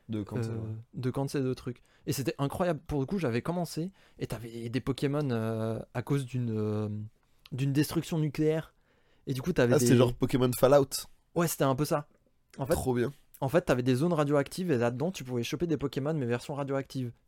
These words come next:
Speaker 2: genre un Onix, euh, vert, des
Speaker 1: Ah.
Speaker 2: trucs comme ça. C'était vraiment trop bien comme idée. Et,
Speaker 1: C'est
Speaker 2: euh,
Speaker 1: trop bien.
Speaker 2: et ils ont annulé du jour au lendemain.
Speaker 1: Bah, super.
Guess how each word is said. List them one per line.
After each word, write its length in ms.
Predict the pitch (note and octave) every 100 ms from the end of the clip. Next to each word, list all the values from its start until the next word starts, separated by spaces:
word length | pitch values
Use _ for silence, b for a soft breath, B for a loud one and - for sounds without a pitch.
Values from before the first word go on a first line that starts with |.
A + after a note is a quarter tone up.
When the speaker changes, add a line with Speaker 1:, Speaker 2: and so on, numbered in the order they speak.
| -
Speaker 2:
genre 260 | B2+ B2+
un 60 | -
Onix, 400 | D3+ D3+ D3 -
euh, 260 | B2+ A#2+ A#2
vert, 340 | A2+ B2 - _ _ _ _ -
des 60 | A#2+
Speaker 1:
Ah. 60 |
Speaker 2:
trucs 160 | E3+ F3
comme 100 | D3
ça. 200 | D3 C#3 _ _ _ _ _ - - _
C'était 340 | - C3 - A2
vraiment 420 | G#2 G#2 B2 D3+
trop 160 | - G3
bien 160 | F3
comme 120 | E3+ B2+
idée. 200 | A2+ G#2+ _ _ - - - _ _ _ -
Et, 120 | B2+
Speaker 1:
C'est 60 | C#3+
Speaker 2:
euh, 220 | A#2 A2+
Speaker 1:
trop 80 | G#2
bien. 280 | G2+ F3+ F3+ -
Speaker 2:
et 80 | -
ils 100 | D#3
ont 60 | C3
annulé 400 | B2+ C#3 C3+ C#3+
du 100 | B2
jour 140 | B2
au 60 | B2
lendemain. 300 | A#2 G#2+ A2 _ _ _ - - _ _ _ _ _ _ _ _ _ _ - _ _ -
Speaker 1:
Bah, 100 | G2
super. 340 | F#2+ - -